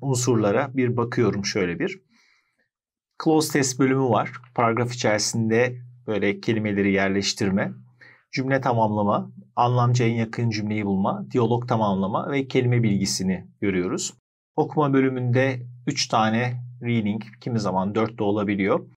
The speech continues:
E, size göstereceğim bugün üç tane reading, e, parçası olan bir sınavı göstereceğim. Dinleme bölümünde while listening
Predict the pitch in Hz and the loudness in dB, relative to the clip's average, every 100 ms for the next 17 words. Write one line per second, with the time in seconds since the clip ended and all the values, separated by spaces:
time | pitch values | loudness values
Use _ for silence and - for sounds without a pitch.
0 | _ _ _ _ 104 - 123 113 101 101 | _ _ _ _ -8 -6 0 2 2 0
1 | 104 95 101 98 101 123 120 113 - 92 | -2 0 0 0 0 -2 -4 -4 -4 -4
2 | 98 131 113 117 110 98 98 - - _ | -2 -2 -2 -2 0 0 -2 -6 -20 _
3 | - 101 92 95 101 95 - 92 - 92 | -8 -6 -6 -2 -2 -2 -4 -4 -2 0
4 | 92 101 98 - - - 107 92 87 92 | 0 -2 -4 -6 -10 -4 -4 -4 -4 -4
5 | - 95 98 135 185 - _ _ - _ | -4 -8 -4 -4 -6 -12 _ _ -20 _
6 | _ 180 175 165 156 147 139 135 135 147 | _ 2 4 4 6 4 2 0 0 0
7 | 180 - - 131 143 143 131 120 120 - | 0 -2 -8 0 2 4 4 2 0 -2
8 | 107 110 | -2 -2